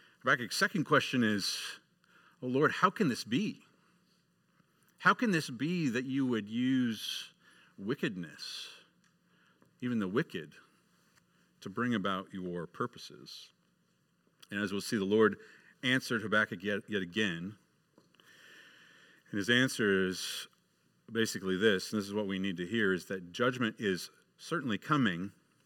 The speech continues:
but the righteous will live by faith. The righteous will live in the midst of the judgment by their faith.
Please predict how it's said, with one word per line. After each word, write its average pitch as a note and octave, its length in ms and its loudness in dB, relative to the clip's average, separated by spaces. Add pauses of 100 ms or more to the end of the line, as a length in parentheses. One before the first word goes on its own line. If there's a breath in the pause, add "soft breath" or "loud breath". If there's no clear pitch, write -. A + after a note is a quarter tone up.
(720 soft breath)
but A2 100 -6
the A2+ 80 0
righteous A2+ 840 2 (440 soft breath)
will G#2 200 2
live G2+ 240 6
by F2+ 180 -2
faith. - 580 -10
The G2 80 -6
righteous A2 400 2
will G2+ 140 -2
live G2+ 840 4 (1000 soft breath)
in G#2 100 -4
the F#2 60 0
midst C#3+ 320 6
of C3 140 2
the A#2+ 60 0
judgment E2 600 -4 (800 soft breath)
by F2+ 140 -6
their E2 140 -4
faith. - 580 -10